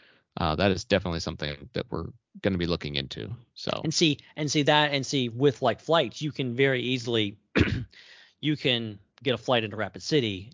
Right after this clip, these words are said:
Speaker 2: and see most of what I just mentioned in a very short distance.
Speaker 1: That's cool.
Speaker 2: Um, you can go to Deadwood, which is, like, this really cool, like, Western town that's kinda stuck in the Wild West. Uh, it's really weird. You can see the Badlands, you see Mount Rushmore, you can see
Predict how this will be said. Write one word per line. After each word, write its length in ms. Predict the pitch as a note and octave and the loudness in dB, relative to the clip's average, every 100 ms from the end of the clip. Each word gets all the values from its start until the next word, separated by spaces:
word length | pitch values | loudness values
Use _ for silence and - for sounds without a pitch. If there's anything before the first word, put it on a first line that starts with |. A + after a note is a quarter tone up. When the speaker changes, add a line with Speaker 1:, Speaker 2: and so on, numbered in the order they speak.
| - | -6
Speaker 2:
and 260 | A#2+ A2+ | -6 -4
see 400 | G#2+ - D#3+ C#3 | -6 -6 -4 -4
most 580 | A2+ A#2+ B2+ C#3 C3 - | -4 -6 0 2 0 -4
of 80 | A#2+ | -6
what 120 | A2+ | -4
I 60 | G#2 | -6
just 160 | G2+ | -6
mentioned 400 | G#2 F2 - - _ _ _ - | -10 -10 -12 -18 _ _ _ -8
in 140 | C3 | -6
a 40 | A2 | -4
very 240 | B2 G#2 | -2 -2
short 360 | - A#2 F#2+ - | -4 -6 -8 -10
distance. 520 | - G2+ - - - - - - - - | -12 -12 -12 -20 -20 -20 -20 -20 -10 -2
Speaker 1:
That's 140 | G#2+ | 2
cool. 80 | A#2+ | 4
Speaker 2:
Um, 320 | A2+ G#2+ G#2 - _ - | 4 2 -2 -12 _ -8
you 140 | C3+ A#2 | -4 -4
can 160 | A#2 | -4
go 100 | A2+ | -4
to 80 | G2+ | -4
Deadwood, 720 | F#2 D3+ G3+ G#3 A#3 A3 E3+ | -2 2 2 6 6 4 0
which 120 | - | -8
is, 120 | A#2 | -6
like, 100 | A2+ | -8
this 160 | A#2 A2+ - _ _ - | -8 -12 -14 _ _ -2
really 260 | D3 C3+ B2 | 2 2 -2
cool, 380 | - D3 C#3 | 0 2 2
like, 140 | A#2+ G2+ A2 | 0 -2 2
Western 640 | C3+ - - C3+ C3 B2 | 2 2 -2 -2 -2 -4
town 560 | - C#3 C#3 C3+ C3 C3 | -2 2 2 2 0 -4
that's 180 | A#2 | -8
kinda 240 | - D3+ B2 | -4 -4 -2
stuck 640 | - - - C#3+ B2 - - _ | -2 -2 0 -2 -2 -10 -20 _
in 300 | C#3 B2 A#2+ | -6 -6 -4
the 80 | A2+ | -6
Wild 420 | G#2 A2 A#2 B2 | -4 -4 -2 0
West. 500 | A#2+ A#2+ A2+ - - - - - - - | 4 2 2 -4 -10 -16 -20 -20 -20 -16
Uh, 220 | B2+ A2 | -10 -8
it's 80 | A2 | -6
really 160 | A#2+ | -4
weird. 200 | A#2 A#2 | -2 -4
You 80 | A2 | -6
can 80 | G#2+ | -10
see 120 | - | -8
the 60 | A#2+ | -2
Badlands, 520 | B2+ C3 A#2+ B2 A2+ | 2 4 4 0 -4
you 60 | G2+ | -8
see 160 | A#2 | -8
Mount 220 | G#2 G#2+ A2 | -6 -6 -8
Rushmore, 500 | G2+ - - G#2 G2 | -10 -10 -10 -10 -10
you 120 | F#2+ | -12
can 120 | F#2+ | -10
see 400 | - G2+ F#2+ F2+ | -8 -6 -6 -8